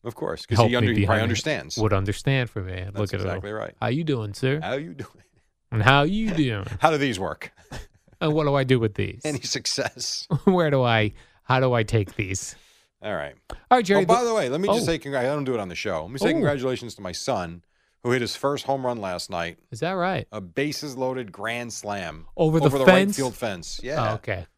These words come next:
Speaker 1: was actually pretty awesome.
Speaker 2: So it's gonna be one of those in the gaps where there's no fence?
Speaker 1: No. So he's done that before on fields with no fences.
Speaker 2: Right.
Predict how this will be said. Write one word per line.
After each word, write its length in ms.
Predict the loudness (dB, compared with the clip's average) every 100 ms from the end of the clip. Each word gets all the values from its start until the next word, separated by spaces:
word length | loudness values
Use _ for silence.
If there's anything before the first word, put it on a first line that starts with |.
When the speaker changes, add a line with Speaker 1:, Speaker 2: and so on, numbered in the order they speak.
| _
Speaker 1:
was 60 | -8
actually 220 | -8 -10
pretty 180 | -8 -4
awesome. 420 | -4 -4 -10 -6 2
Speaker 2:
So 140 | 4
it's 100 | 4
gonna 140 | 2 2
be 80 |
one 160 | 2 2
of 60 | -2
those 180 | -2
in 100 | -2
the 100 | -2
gaps 440 | 2 4 4 2 -2
where 120 | 0
there's 180 | 0 0
no 140 | 0
fence? 460 | 2 0 0 -2 -4
Speaker 1:
No. 140 | -4 -6 -10 _ _ _ -8
So 300 | -2 0 -2
he's 320 | -4 -4 0
done 280 | 2 2 2
that 200 | -2 -4
before 540 | -10 -12 -12 -12 -18 _ _ _ _
on 180 | -6 -6
fields 380 | -6 -4 -4 -4
with 100 | -8
no 120 | -8
fences. 520 | -4 -4 -4 -6 -4
Speaker 2:
Right. 220 | -2 -2